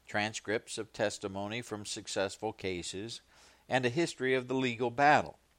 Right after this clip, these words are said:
This would be sold to lawyers directly by the master lawyer or sold to a Christian school to give to a local lawyer hired by the school. The idea is to save the local lawyer time in looking up the cases.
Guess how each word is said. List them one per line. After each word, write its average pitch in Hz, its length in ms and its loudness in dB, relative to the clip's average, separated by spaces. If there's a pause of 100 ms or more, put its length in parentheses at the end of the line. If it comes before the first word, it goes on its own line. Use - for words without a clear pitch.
(140)
This 139 200 -4
would 143 120 -6
be 135 140 -2
sold 135 420 2
to 120 60 -2
lawyers 104 640 6
directly 110 460 0
by 101 220 4
the 90 80 -6
master 98 520 -2
lawyer 92 600 -4 (500)
or 127 180 6
sold 147 360 4
to 123 160 2
a 110 40 2
Christian 127 480 -4
school 113 460 -2
to 123 100 -10
give 123 460 2 (300)
to 131 140 4
a 107 120 8
local 110 420 4
lawyer 95 420 2
hired 92 520 0
by 82 180 0
the 85 140 -10
school. - 480 -4 (560)
The 98 140 0
idea 107 400 2
is 104 120 0
to 95 120 -8
save 143 340 2
the 107 100 0
local 117 380 4
lawyer 90 400 0
time 104 600 -2
in 98 180 -6
looking 104 340 -4
up 80 200 -12
the - 80 -20
cases. - 720 -2